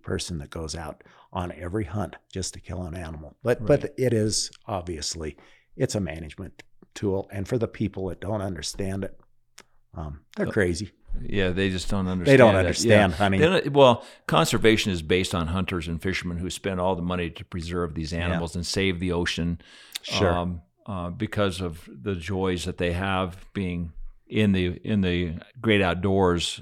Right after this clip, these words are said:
Speaker 2: and the relationship that we have with animals and fish,
Speaker 1: Yeah.
Speaker 2: for sure. But two, there are a lot of people that are being more and more conscious of what they eat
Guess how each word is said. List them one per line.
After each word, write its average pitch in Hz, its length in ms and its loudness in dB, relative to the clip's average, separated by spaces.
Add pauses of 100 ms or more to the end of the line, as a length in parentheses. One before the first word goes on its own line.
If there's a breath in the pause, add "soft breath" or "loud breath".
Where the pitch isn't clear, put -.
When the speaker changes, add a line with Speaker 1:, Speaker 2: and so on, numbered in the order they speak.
Speaker 2:
and 90 160 0
the 87 60 -2
relationship 92 640 -2
that 85 120 -2
we 90 160 -2
have 107 300 2
with 95 160 0
animals 76 440 -6
and 73 100 -6
fish, 95 100 -4
Speaker 1:
Yeah. 82 200 0
Speaker 2:
for 90 120 -8
sure. 85 460 0 (440 loud breath)
But 120 180 0
two, 190 180 6
there 175 180 6
are 110 40 10
a 107 80 8
lot 139 180 2
of 139 80 -4
people 123 360 2
that 92 180 2
are 90 100 2
being 95 380 0
more 98 300 6
and 110 80 6
more 85 200 4
conscious 98 600 0
of 82 440 0
what 95 260 0
they 95 120 2
eat 95 460 0